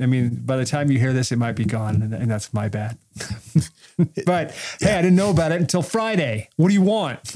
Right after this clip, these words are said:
Speaker 2: Yeah. Don't give me your
Speaker 1: Put that in your
Speaker 2: attitude.
Speaker 1: pipe and smoke it. Uh, but hey, man, if you can get a hold of it, order one, man. It, it is a really a beautiful piece. Uh, if you're a collector, you're gonna, you know, if you don't get it,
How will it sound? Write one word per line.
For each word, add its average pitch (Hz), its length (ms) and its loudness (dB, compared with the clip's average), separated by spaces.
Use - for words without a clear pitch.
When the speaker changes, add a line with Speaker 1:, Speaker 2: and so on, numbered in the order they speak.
Speaker 2:
Yeah. 123 440 2
Don't 131 160 2
give 190 160 0
me 180 100 4
your 131 120 2
Speaker 1:
Put - 80 0
that - 180 4
in - 60 6
your 147 100 6
Speaker 2:
attitude. 123 60 -2
Speaker 1:
pipe 143 280 -2
and 127 120 0
smoke 131 400 0
it. 120 180 -4
Uh, 165 340 2
but 151 160 4
hey, 170 140 4
man, 131 240 -2
if 143 120 0
you 170 100 4
can 156 100 4
get 185 160 2
a 175 60 0
hold 170 220 2
of 165 80 0
it, 175 240 -2
order 156 240 2
one, 120 200 0
man. 117 240 -2
It, 147 260 -2
it 160 140 2
is 139 220 2
a 131 60 2
really 127 520 2
a 113 80 -4
beautiful 113 380 -2
piece. 110 520 -2
Uh, 123 40 0
if 117 200 -2
you're 120 100 0
a 113 40 -2
collector, 117 600 -2
you're 123 120 2
gonna, 120 320 0
you 123 140 2
know, 113 120 -4
if 113 140 -8
you 120 60 0
don't 139 280 0
get 139 180 0
it, 135 200 -2